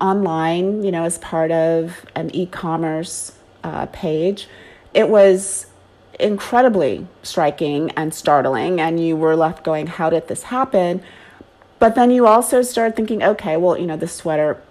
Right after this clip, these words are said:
probably came in different color stories," as they say in fashion, and perhaps, you know, people were looking at a version that was in a different color mix, and it just,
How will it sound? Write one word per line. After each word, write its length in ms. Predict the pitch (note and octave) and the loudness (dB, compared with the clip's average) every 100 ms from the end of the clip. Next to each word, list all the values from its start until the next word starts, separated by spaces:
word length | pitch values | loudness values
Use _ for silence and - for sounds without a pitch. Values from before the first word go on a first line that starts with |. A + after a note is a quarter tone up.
| _ - | _ -12
probably 240 | D#3+ D#3+ | -8 -8
came 320 | - F3 D3+ | -6 -4 -2
in 200 | C#3+ D#3+ - - | -2 -6 -12 -6
different 440 | D3 C#3+ D3+ - - - | -6 -4 -6 -8 -14 -18
color 320 | - G#3 A3+ | -4 0 0
stories," 680 | A#3 A3+ A3 G#3 G#3 G3+ G3+ | 0 0 2 2 2 0 -2
as 160 | F#3+ | -2
they 160 | G3 G3 | 0 0
say 480 | - G3 F#3+ G3 E3 | 0 0 2 0 0
in 160 | F#3+ | -2
fashion, 720 | F#3 F3+ F#3+ - F#3+ F#3 F#3+ - - - - - | -2 -2 -2 -2 -2 -2 -6 -10 -20 -20 -20 -4
and 520 | F3+ F3 E3+ E3+ E3+ | -2 0 0 -2 -4
perhaps, 760 | - E3 E3 D#3+ D#3 - - - | -6 -6 -2 -2 -2 -6 -12 -8
you 80 | F#3 | -6
know, 120 | D3+ | -6
people 280 | - F3 E3+ | -4 -4 -2
were 140 | D#3+ | 0
looking 460 | D#3 E3+ F3 F#3 E3+ | 0 0 0 -2 -2
at 200 | - E3 | -2 -2
a 40 | |
version 680 | E3 D#3+ E3 E3 E3 D#3+ D#3+ | -2 0 0 0 -4 -4 -4
that 240 | D3+ D3+ | -4 -6
was 260 | D#3 D3+ D3 | -4 -4 -4
in 80 | D3 | -6
a 60 | |
different 540 | D3 D3 - C#3+ B2+ - | -6 -10 -8 -8 -8 -8
color 340 | - A#3 A3+ | -2 0 2
mix, 460 | A3 G#3 G3+ - - - - - - | 2 0 -2 -10 -14 -16 -20 -10 -2
and 420 | F3+ F3 E3+ E3+ | 0 0 -2 -2
it 100 | F#3+ | -2
just, 360 | F#3+ G3 - | -2 -4 -8